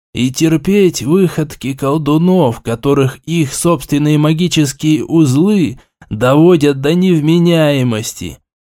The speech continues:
Но больше всего не везёт тем,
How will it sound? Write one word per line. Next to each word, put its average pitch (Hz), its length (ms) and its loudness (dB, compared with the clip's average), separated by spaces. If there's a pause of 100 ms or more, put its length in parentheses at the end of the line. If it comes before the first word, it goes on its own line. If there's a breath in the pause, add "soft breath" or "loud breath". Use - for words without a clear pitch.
(280)
Но 120 360 -2
больше 156 580 0
всего 170 460 2
не 151 180 2
везёт 151 560 2
тем, 160 420 -2